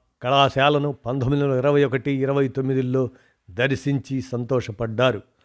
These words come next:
పంతొమ్మిది వందల పదహారులో మొదటిసారిగా పట్టాభి గారు మద్రాస్ కాంగ్రెస్ కమిటీ సహాయకులలో సభ్యుడయ్యారు. రాజకీయాలకు వృత్తికి కుదరక పంతొమ్మిది వందల పదహారు సెప్టెంబర్లో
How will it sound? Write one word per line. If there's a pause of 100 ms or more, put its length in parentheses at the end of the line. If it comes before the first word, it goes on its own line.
(500)
పంతొమ్మిది
వందల
పదహారులో
మొదటిసారిగా (420)
పట్టాభి
గారు (420)
మద్రాస్
కాంగ్రెస్
కమిటీ
సహాయకులలో (340)
సభ్యుడయ్యారు. (720)
రాజకీయాలకు (340)
వృత్తికి
కుదరక (560)
పంతొమ్మిది
వందల
పదహారు
సెప్టెంబర్లో